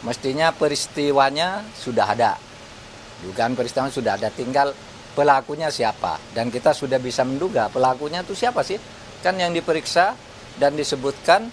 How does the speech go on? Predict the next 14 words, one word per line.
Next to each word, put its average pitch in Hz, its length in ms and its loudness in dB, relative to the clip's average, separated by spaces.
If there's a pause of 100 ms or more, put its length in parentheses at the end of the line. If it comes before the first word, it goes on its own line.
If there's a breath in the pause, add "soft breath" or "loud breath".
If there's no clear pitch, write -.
(360)
di 127 160 -4
dalam 131 320 4
kasus 131 320 -2
itu 135 240 -4
ya 127 240 2
orang 120 240 2
itu. 117 240 -6 (240)
Ya 87 80 -8
nanti, 135 480 -2 (560)
eh, 107 460 -2 (500)
mungkin 202 480 0
dalam 143 240 4
waktu 123 240 -4
tidak 110 320 0